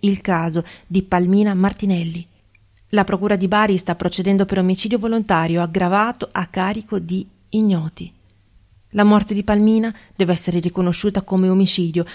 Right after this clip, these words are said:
dal punto di vista giuridico ma anche umano. Solo così, forse, si potrà restituire integrità morale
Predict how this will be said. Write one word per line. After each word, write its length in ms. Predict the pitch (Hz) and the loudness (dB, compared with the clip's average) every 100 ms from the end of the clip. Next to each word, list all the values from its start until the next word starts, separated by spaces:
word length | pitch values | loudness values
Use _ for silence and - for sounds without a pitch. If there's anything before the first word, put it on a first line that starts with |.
| - | -6
dal 160 | - 202 | 0 0
punto 280 | 208 269 254 | 2 -2 -2
di 120 | 247 | -2
vista 240 | 226 - | -2 -2
giuridico 420 | 220 233 240 254 190 | -2 -2 -2 -2 0
ma 140 | 180 | 2
anche 320 | 190 226 247 | 2 0 0
umano. 460 | 233 190 160 160 165 _ _ _ _ _ - | 0 2 0 -4 -6 _ _ _ _ _ -8
Solo 300 | - 226 233 | 2 2 4
così, 360 | 240 202 190 190 _ _ _ | 2 2 0 -2 _ _ _
forse, 540 | - 202 185 175 - 180 | -4 0 0 0 -4 -4
si 200 | - 190 | -2 0
potrà 420 | 196 190 196 190 | 0 0 0 2
restituire 560 | 196 180 196 208 214 214 | 0 -2 -4 -4 0 2
integrità 520 | 196 196 196 190 214 | 2 2 0 2 2
morale 540 | 220 214 208 170 170 | 4 4 2 2 0